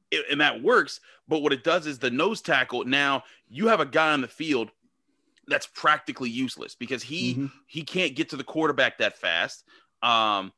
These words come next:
Speaker 1: he's n-, his job is to stuff the run,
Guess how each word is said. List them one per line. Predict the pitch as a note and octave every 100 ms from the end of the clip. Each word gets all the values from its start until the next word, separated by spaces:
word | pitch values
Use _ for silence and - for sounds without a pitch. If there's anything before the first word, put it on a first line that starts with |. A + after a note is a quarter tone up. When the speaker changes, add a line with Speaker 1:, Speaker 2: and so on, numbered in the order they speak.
| _ _ -
Speaker 1:
he's | D3+ C3+
n-, | C#3
his | C3+ D3 A#2+
job | D#3+ D#3+ D3
is | -
to | B2
stuff | - D3 -
the | A2
run, | G2+ G#2 - F2+